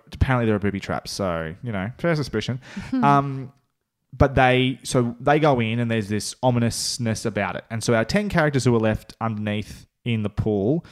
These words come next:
Speaker 1: which includes Red and Piper and Alex and Tasty and a few others. I can't remember off the top of my head, but there are a lot of them.
Speaker 2: Gloria, Blanca.
Speaker 1: A lo-, basically all our
Speaker 2: Cindy.
Speaker 1: favourite
Speaker 2: Yeah,
Speaker 1: characters.
Speaker 2: the favourites are there. Yeah.
Speaker 1: Yeah.
Speaker 2: Um,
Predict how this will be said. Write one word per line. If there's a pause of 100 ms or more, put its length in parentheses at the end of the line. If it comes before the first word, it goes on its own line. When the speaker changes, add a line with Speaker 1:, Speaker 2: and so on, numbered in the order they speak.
(120)
Speaker 1:
which
includes
Red
and
Piper
and
Alex (380)
and
Tasty
and (1120)
a
few
others.
I
can't
remember
off
the
top
of
my
head,
but
there
are
a
lot
of
them. (200)
Speaker 2:
Gloria,
Blanca.
Speaker 1:
A
lo-,
basically
all
our
Speaker 2:
Cindy.
Speaker 1:
favourite
Speaker 2:
Yeah,
Speaker 1:
characters.
Speaker 2:
the
favourites
are
there.
Yeah.
Speaker 1:
Yeah. (840)
Speaker 2:
Um,